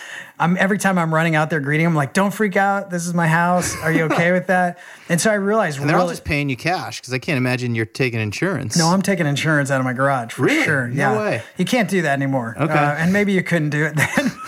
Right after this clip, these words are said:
Speaker 2: But you did it
Speaker 1: But I
Speaker 2: anyway.
Speaker 1: did it. But I was that way. I could s-,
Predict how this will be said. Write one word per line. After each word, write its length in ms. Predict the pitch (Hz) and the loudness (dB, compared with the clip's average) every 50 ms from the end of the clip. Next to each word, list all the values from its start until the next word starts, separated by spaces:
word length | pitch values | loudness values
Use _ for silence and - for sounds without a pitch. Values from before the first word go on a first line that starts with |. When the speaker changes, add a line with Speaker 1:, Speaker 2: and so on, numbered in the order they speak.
| - - - - - 285 - - - | -16 -16 -10 -2 -2 -2 -2 0 -2
Speaker 2:
But 160 | 208 190 160 | -2 0 0
you 60 | 165 | -2
did 220 | 160 147 143 131 | -2 -2 -2 -2
it 40 | 120 | 0
Speaker 1:
But 120 | - 240 214 | 0 2 2
I 40 | |
Speaker 2:
anyway. 80 | 196 180 165 151 | 2 0 -2 -4
Speaker 1:
did 20 | 139 | -4
it. 80 | 123 - - - - - - - | -6 -10 -14 -18 -18 -16 -8 -2
But 240 | - 226 233 226 - - _ _ - | 0 0 0 0 -6 -20 _ _ -2
I 180 | 180 185 208 240 | 0 0 0 0
was 220 | 254 262 208 - | 0 -2 -4 -2
that 220 | - 185 160 170 175 | -2 0 0 2 2
way. 280 | 196 262 254 185 160 | 2 2 2 2 2
I 100 | 156 151 | 2 2
could 180 | 151 - 165 147 | 0 0 -2 -2
s-, 240 | - - - - | -2 -4 -6 -8